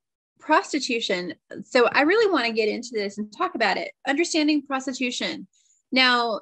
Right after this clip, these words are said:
this is some stuff that I found out as we were doing our research. There are some different tiers of prostitution, um, and it's really interesting. So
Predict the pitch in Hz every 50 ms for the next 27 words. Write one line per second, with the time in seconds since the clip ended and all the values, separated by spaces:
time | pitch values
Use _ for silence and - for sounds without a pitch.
0 | _ _ 220 220 277 330 381 - 440 381 - - 302 294 302 - - 196 208 -
1 | - 202 180 190 202 214 - - 196 196 196 196 185 185 185 180 180 202 - _
2 | 220 214 208 202 208 202 196 190 185 190 185 - 175 180 180 190 190 202 - -
3 | 160 - - - - - 226 254 359 370 - - 320 269 254 269 262 233 - 202
4 | - - - 262 247 254 247 214 202 - - - 202 190 - - 202 - - 233
5 | 226 220 - - 165 165 165 196 - _ _ _ _ _ - 220 226 214 208 208
6 | 208 - - 226 220 214 214 214 214 214 220 214 - - _ _ _ _ - -
7 | - 254 320 381 349 214 226 247 - 240 226 - - 180 175 - - 196 - -
8 | 240 233 226 220 208 -